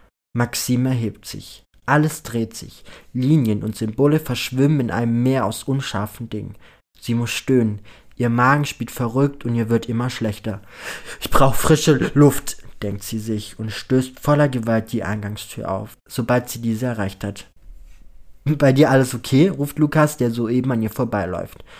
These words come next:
Doch sie kann jetzt nicht reden. Einfach nur raus. Ein Würgereiz erfüllt ihren Hals.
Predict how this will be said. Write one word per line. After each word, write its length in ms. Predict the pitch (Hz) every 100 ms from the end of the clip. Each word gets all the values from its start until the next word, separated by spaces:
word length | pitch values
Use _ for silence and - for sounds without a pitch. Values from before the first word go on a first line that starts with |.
| - - -
Doch 260 | 127 - -
sie 160 | 123 127
kann 300 | - 123 117
jetzt 220 | 110 -
nicht 260 | 107 -
reden. 300 | 107 101 95 -
Einfach 440 | - 151 - 123 -
nur 220 | 123 127
raus. 280 | 101 104 - - - - -
Ein 240 | 120 117
Würgereiz 560 | 127 135 117 104 101 87
erfüllt 460 | - - 131 -
ihren 280 | 123 98 104
Hals. 380 | 117 131 156